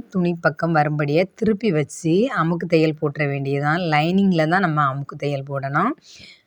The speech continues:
லைனிங் பகுதியை தான் உள்ள மறைச்சு விட போறோம். பாருங்க, இப்போ அமுக்கு தையல் நம்ம போட்டு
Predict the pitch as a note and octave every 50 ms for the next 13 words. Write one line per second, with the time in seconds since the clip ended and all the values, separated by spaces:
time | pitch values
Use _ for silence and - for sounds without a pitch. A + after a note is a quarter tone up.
0 | _ _ _ _ _ _ _ - F3 D#3+ D#3+ F3+ G3 G#3+ A3 G#3+ F#3+ G3 F3 E3+
1 | D#3+ D#3+ D#3 D#3 D#3+ F#3 F#3+ E3+ E3 E3 E3 E3+ F#3+ F3 D#3+ D3+ D3+ D3+ - -
2 | F3 D#3 D3+ D3+ C3 - C#3+ C#3 C#3+ D#3+ F3 A3 D4+ G#4+ - _ _ _ _ _
3 | _ _ _ _ _ _ _ _ _ _ _ _ _ _ _ _ _ _ _ _
4 | _ _ _ _ _ _ _ _ _ _ _ _ - F3 E3 D#3+ E3+ F3+ F#3+ F3
5 | D#3 - F3 D#3+ D#3 E3 F#3 F#3+ - G3 F#3+ G3 F3 E3+ E3 E3 D#3 D#3 D#3 D3+
6 | D3+ - E3 D#3 D#3 D3+ - D#3+ D#3+